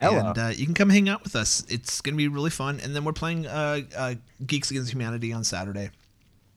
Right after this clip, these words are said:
Speaker 2: So
Speaker 1: Yeah.
Speaker 2: if anybody wants to come hang out, um, I think, I think Dean Ha-, Dean Haglund from, uh, uh, Lone Gunman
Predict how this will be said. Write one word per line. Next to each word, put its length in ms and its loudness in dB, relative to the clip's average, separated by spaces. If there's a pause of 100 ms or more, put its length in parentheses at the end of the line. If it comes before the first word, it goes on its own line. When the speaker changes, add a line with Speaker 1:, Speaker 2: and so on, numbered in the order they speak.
(280)
Speaker 2:
So 180 8
Speaker 1:
Yeah. 560 10 (200)
Speaker 2:
if 140 -2
anybody 260 4
wants 200 2
to 40 -8
come 140 2
hang 180 0
out, 200 2
um, 220 0
I 80 -2
think, 240 0 (100)
I 80 0
think 180 2
Dean 200 2
Ha-, 260 0 (120)
Dean 220 2
Haglund 640 -2
from, 380 -8
uh, 320 0 (720)
uh, 280 2
Lone 220 -2
Gunman 460 0